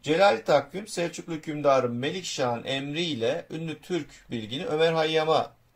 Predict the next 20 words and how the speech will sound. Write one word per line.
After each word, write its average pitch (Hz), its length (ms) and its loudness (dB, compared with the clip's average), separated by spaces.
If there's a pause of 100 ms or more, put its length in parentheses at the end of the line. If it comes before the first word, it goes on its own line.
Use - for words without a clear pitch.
(180)
yaptırılmıştır. 107 880 -6
Melikşah'ın 151 640 -2
Celaleddin 131 720 -4
unvanına 113 540 -2 (480)
izafeten 117 640 -2
bu 110 100 -8
ismi - 260 -14
almıştır. 160 720 -2 (1120)
Miladi 170 500 2
yirmi 165 360 -6
bir 170 180 -4
Mart'tır 139 500 -2
başlangıcı. 165 800 -2 (300)
On 170 260 2
beş 160 240 -2
Mart 160 280 -6
bin 156 120 -8
yetmiş - 360 -10
dokuzdan 117 440 -4
itibaren 131 680 -2